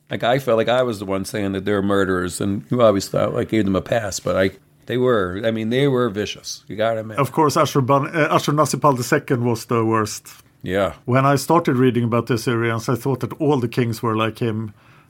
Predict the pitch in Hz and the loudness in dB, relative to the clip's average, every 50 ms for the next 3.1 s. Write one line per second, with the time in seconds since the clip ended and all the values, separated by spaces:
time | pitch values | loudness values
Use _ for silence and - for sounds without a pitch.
0 | _ _ 151 143 170 185 151 - 180 165 131 156 196 220 226 202 - 185 175 151 | _ _ 0 2 2 2 2 2 2 4 4 4 4 4 2 2 4 4 4 4
1 | 151 151 139 - - - - - 170 196 220 233 185 123 - 123 117 107 - 117 | 2 0 0 -2 -8 -8 -4 0 2 2 2 2 0 2 2 2 2 2 0 -4
2 | 110 110 120 107 98 110 - _ 127 123 120 117 - _ - - 127 127 117 113 | -4 -4 -6 -8 -12 -14 -6 _ 0 0 0 0 -4 _ -6 -2 0 0 2 2
3 | 113 117 | 0 -2